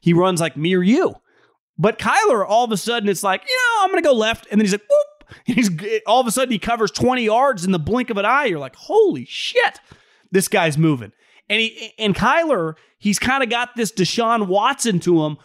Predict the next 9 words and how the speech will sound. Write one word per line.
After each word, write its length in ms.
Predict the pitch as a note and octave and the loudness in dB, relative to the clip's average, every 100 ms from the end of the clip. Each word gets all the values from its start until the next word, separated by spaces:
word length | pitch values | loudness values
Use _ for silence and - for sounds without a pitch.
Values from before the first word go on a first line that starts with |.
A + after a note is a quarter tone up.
| _ - | _ -2
Well, 160 | G3 C#4 | 0 0
even 260 | C#4+ D4+ | -2 0
when 160 | C#4+ C4 | 0 0
he's 140 | G3+ | 0
scrambling, 680 | - - F#3+ A3+ B3+ C#4+ B3 | -2 -4 -2 -2 -2 -2 -4
now 100 | E3+ | -4
he's 220 | F#3+ D3 | -4 -4
way 220 | D3 F#3 | -2 -2
faster. 560 | E3 F3+ G#3 A3 E3 | 0 -2 -2 -4 -10